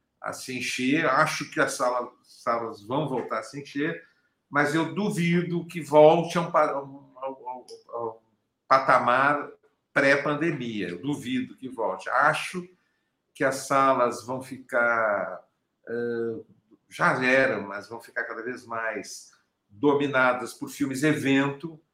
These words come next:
esses filmes, grandes filmes de super-herói,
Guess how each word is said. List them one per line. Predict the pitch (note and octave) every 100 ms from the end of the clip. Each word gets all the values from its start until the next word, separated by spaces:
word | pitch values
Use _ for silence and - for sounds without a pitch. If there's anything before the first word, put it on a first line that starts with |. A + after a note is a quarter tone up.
| _
esses | G#2+ - -
filmes, | - C3 A#2 G#2 F#2+
grandes | F#2 C3+ C#3+ B2 - -
filmes | A#2 B2 A#2+ G2+ F#2+ F2+
de | F#2+ F#2 F2 E2+ _ _
super-herói, | - F2 F#2 F2+ G2+ C3 C3 A2 F#2+ F#2 F2+ -